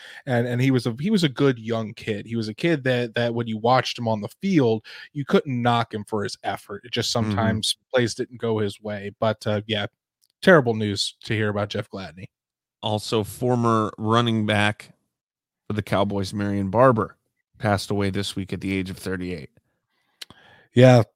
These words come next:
Speaker 1: that one, that one, you remember Marion Barber being a bruising running back for the Cowboys for, for multiple years there in the two thousands with, uh, with Tony Romo. So,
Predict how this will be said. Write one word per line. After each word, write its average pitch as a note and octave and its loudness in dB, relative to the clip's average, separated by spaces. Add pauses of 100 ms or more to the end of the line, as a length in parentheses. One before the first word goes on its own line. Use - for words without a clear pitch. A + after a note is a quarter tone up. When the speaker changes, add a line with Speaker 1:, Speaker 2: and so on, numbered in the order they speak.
Speaker 1:
that D#3 8
one, D#3+ 6
that E3+ 10
one, G#3+ 10
you E3+ 10
remember E3+ 4
Marion C3 2
Barber A#2+ 2
being A#2+ 0
a A2 -4
bruising A2+ -4
running A2+ -2
back G2+ -2
for B2 2
the A2+ 2
Cowboys A2 -2
for, A2+ -2
for A#2 -2
multiple A#2+ 0
years A2 0
there G#2+ 0
in B2 -4
the G#2 -10
two A#2+ -6
thousands A2 -2
with, G#2+ -4
uh, G#2+ 0
with G2 -14
Tony A#2+ -2
Romo. G#2+ -2
So, G#2+ 0